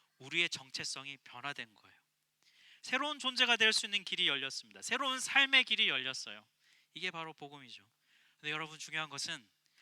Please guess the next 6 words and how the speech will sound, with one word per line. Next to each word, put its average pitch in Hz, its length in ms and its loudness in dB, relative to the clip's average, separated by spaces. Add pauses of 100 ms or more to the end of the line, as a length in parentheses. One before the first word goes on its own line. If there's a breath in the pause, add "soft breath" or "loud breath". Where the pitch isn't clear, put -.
(460 soft breath)
이 165 160 -8
특권을 156 540 -10 (460)
우리가 135 340 -8
누리고 139 500 -12
살아가느냐는 123 840 -16
것입니다. 107 400 -14